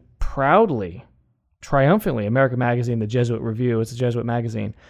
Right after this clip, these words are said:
proudly, triumphantly on their homepage, the first thing you can see, "Pope Francis encourages Jesuit Father James Martin in his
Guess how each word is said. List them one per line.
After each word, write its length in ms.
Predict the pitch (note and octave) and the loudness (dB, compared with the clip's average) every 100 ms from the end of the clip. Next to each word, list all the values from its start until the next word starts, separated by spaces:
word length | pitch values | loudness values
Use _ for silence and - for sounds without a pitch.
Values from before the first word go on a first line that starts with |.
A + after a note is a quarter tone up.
| - - - - | -20 -20 -16 -10
proudly, 460 | - C#3+ F#3 F#3+ | 0 4 6 4
triumphantly 560 | F3+ B2 D#3+ F3+ F3+ F3 - | 2 2 2 2 0 -2 0
on 240 | C#3+ F#3 | 4 6
their 140 | E3+ | 6
homepage, 680 | C3+ D#3+ E3+ D#3+ E3 D#3+ D#3 | 6 4 4 4 4 4 0
the 140 | - A2+ | -4 -4
first 500 | - - E3+ F#3 - | -2 4 6 4 2
thing 240 | F3 F3 | 2 6
you 140 | D#3+ | 4
can 180 | D#3+ C#3 | 4 0
see, 540 | C3 - C#3+ G#2+ F#2+ - _ _ _ _ _ _ _ _ _ - | -2 -2 -2 -2 -4 -10 _ _ _ _ _ _ _ _ _ 4
"Pope 300 | D3 G3+ G3+ | 8 8 6
Francis 540 | - D#3+ F#3 F#3+ F3 | 2 2 4 2 0
encourages 880 | - D3+ C3 - G#3 G#3 F3+ F#3+ D3+ | 0 0 0 0 4 4 6 2 2
Jesuit 520 | A#2+ D#3+ F#3 F#3+ G3 | 2 4 4 2 2
Father 460 | - D#3 E3+ F3 E3 | 2 4 4 4 0
James 460 | C#3+ D#3+ E3+ D3 | 0 2 0 0
Martin 340 | D3+ D3+ C#3+ C3+ | -2 0 -2 -2
in 220 | D3 D3 | 0 0
his 460 | A#2 C#3 C3 B2+ | 4 4 4 0